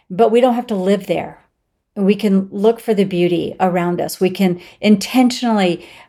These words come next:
think about the things that we are thankful for and grateful for, and not allow our mind,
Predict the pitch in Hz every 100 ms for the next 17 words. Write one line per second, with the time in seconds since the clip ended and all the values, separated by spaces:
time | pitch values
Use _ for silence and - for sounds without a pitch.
0 | _ _ - 277 269 214 190 180 190 190
1 | 175 165 190 - - 208 202 208 185 175
2 | - 220 226 226 196 - 180 180 180 175
3 | 160 190 214 - 190 190 170 - 190 -
4 | - - - 196 190 190 196 214 233 247
5 | 214 185 180 165 - 180 180 165 170 -